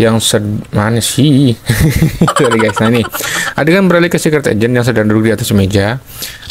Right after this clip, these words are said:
Jadi, ada kamera, speaker, dan T V di sebelah kanannya.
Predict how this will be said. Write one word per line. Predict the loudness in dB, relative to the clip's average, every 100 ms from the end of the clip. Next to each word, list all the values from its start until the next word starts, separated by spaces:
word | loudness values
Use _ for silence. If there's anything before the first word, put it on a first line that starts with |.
| -18 -8
Jadi, | -2 2 2
ada | 2 0
kamera, | -2 0 0 2 0 -2
speaker, | -2 -4 -2 0
dan | 0
T | 0 0
V | -2
di |
sebelah | -2 0 0 0
kanannya. | -2 -2 0 0 0 -2